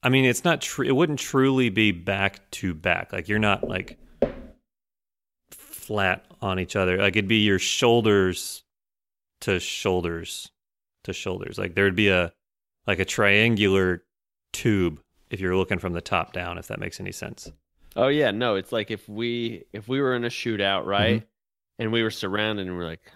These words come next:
Speaker 2: "All right, guys, let's do it." And then we all were touching shoulder blades.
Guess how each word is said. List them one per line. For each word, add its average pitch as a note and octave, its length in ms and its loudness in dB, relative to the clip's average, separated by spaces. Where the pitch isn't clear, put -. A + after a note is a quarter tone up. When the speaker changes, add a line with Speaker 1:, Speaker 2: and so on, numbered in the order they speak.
Speaker 2:
"All F#2 80 -8
right, A2 300 0
guys, F#2+ 340 -2
let's E2+ 540 -6
do A2 480 -4
it." E2 260 0
And F2 160 -6
then F2 180 -4
we F2+ 200 -2
all E2+ 600 2
were F#2 80 -2
touching F2+ 340 -6
shoulder F#2 420 -4
blades. B1+ 540 -6